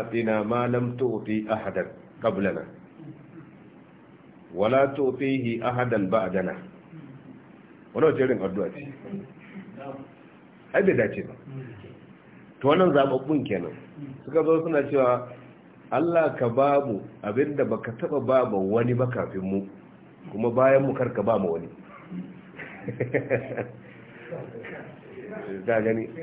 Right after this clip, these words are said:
"Allah ka ba mu abin da baka taɓa ba ma wani ba kafin mu, sannan kuma bayan mu kar a ba ma kowa." Mugunta kenan. "Fa kari Allahu zalika min du'aihim," Allah ya ce baya son wannan addu'ar.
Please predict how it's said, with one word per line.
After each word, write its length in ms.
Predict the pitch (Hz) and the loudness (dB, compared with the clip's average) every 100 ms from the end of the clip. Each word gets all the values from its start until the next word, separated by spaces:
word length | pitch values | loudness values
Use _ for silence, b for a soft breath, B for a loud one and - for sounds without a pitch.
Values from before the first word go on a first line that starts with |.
| - | -2
"Allah 460 | 127 160 170 156 - | 2 2 4 2 4
ka 100 | 123 | 2
ba 260 | 120 151 151 | 6 6 6
mu 240 | 143 113 - | 4 -2 0
abin 320 | 107 120 165 | 0 2 2
da 100 | 147 | 2
baka 260 | 123 120 117 | 2 2 0
taɓa 260 | - - 151 | -4 2 4
ba 160 | 143 135 | 6 4
ma 100 | 113 | 4
wani 180 | 113 113 | 2 2
ba 120 | 123 | 2
kafin 300 | 113 92 95 | 2 0 -2
mu, 160 | 95 98 - - - - - - - - - | -4 -6 -8 -20 -20 -20 -20 -20 -20 -20 -8
sannan 260 | 107 131 127 | -2 0 4
kuma 140 | 143 | 4
bayan 260 | 139 147 147 | 6 6 4
mu 80 | 139 | 2
kar 160 | 131 | 0
a 80 | 107 | 0
ba 140 | 110 113 | 2 2
ma 100 | - | 0
kowa." 380 | 98 95 95 - - - - - - - - - - - - - | 0 -2 -2 -10 -20 -20 -20 -18 -18 -20 -20 -20 -20 -20 -20 -8
Mugunta 440 | 104 101 101 131 131 | -6 -2 0 0 2
kenan. 720 | 110 - - - 135 135 113 - - 113 - - - - - - - | 0 -4 -10 -10 -6 -6 -8 -14 -18 -18 -18 -20 -20 -20 -20 -20 -8
"Fa 100 | - | -6
kari 260 | - 139 147 | 2 4 4
Allahu 440 | 139 131 135 123 120 | 4 4 4 2 2
zalika 380 | 123 123 120 | 2 2 0
min 240 | 110 110 98 | 0 0 -2
du'aihim," 600 | 95 98 98 92 95 95 | -4 -2 -2 -2 -2 -2
Allah 200 | 113 117 110 | 2 2 2
ya 60 | |
ce 100 | 104 | -2
baya 300 | 90 113 107 | 2 4 4
son 160 | 98 90 | 0 -4
wannan 240 | 90 90 78 | -4 -4 -8
addu'ar. 260 | 78 80 | -10 -12